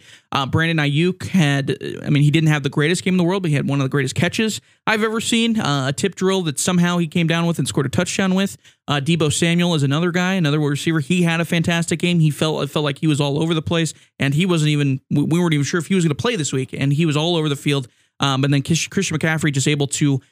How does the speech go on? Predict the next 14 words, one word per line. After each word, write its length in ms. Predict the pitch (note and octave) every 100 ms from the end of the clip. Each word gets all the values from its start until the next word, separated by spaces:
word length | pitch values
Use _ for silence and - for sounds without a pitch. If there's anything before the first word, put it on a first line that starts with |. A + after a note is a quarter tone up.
| _ -
really 220 | F#3 D#3+
take, 340 | - F#3 F3+
lighten 300 | - F3+ A3
the 40 | E3+
load 380 | C#3 D3+ D#3+
off 160 | C#3 C#3+
of 100 | B2+
Brock 200 | C#3 C3+
Purdy's 260 | D3 C#3 C3+
shoulders 460 | - C#3+ C3+ C3+
as 200 | - C3+
a 80 | C3
running 280 | C3+ D#3 D3
back, 320 | C#3+ C#3 -